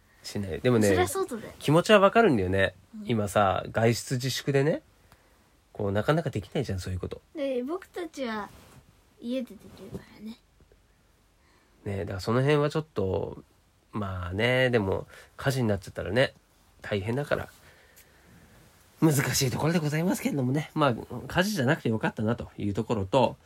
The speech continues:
Speaker 1: あと反省点、一個あります。これお母さんも言ってましたけど。家にいると、火災報知器のそのベルの音が聞こえないっていう、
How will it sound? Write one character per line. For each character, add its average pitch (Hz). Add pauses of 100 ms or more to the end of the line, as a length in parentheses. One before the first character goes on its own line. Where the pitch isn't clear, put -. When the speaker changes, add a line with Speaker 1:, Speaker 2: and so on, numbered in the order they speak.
(220)
Speaker 1:
あ -
と -
反 170
省 180
点、 - (540)
一 120
個 107
あ -
り 104
ま 107
す。 - (1080)
こ 107
れ 104
お 98
母 123
さ 104
ん 98
も 95
言 95
っ -
て 95
ま 92
し 92
た 95
け -
ど。 - (840)
家 170
に 185
い 120
る 104
と、 107 (340)
火 120
災 180
報 180
知 -
器 104 (400)
の 107
そ 120
の 113
ベ 143
ル 156
の 110
音 104
が 107 (840)
聞 -
こ 160
え 180
な 185
い 185
っ 185
て -
い 92
う、 -